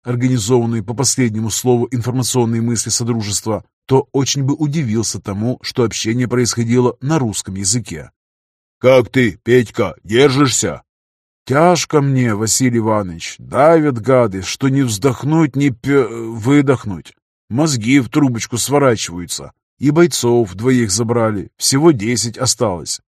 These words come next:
Уже сам не знаю, в чем разум держится». «Держись, Петька, боцману ещё труднее.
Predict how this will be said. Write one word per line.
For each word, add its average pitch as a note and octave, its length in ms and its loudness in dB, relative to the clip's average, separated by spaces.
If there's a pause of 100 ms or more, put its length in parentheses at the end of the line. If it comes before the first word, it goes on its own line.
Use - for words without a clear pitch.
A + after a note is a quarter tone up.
(200)
Уже C3 240 2
сам B2 400 2
не B2+ 80 0
знаю, G#2 640 -4
в - 60 -20
чем C3+ 320 2
разум A#2 400 0
держится». G2+ 680 -4 (560)
«Держись, A#2 640 0
Петька, - 560 0 (180)
боцману B2+ 560 0
ещё B2 480 2
труднее. A#2 720 -2